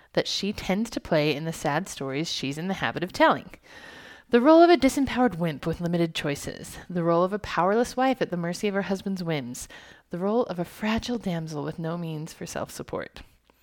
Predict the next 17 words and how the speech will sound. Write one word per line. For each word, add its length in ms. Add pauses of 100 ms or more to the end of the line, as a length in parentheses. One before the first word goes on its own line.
(500)
My 320
theory 640
is 140
that 140
Dorothy 260
wants 400
Jerry 320
to 120
see 200
her 140
in 100
a 60
more 140
flattering 580
light 380
than 140
all 380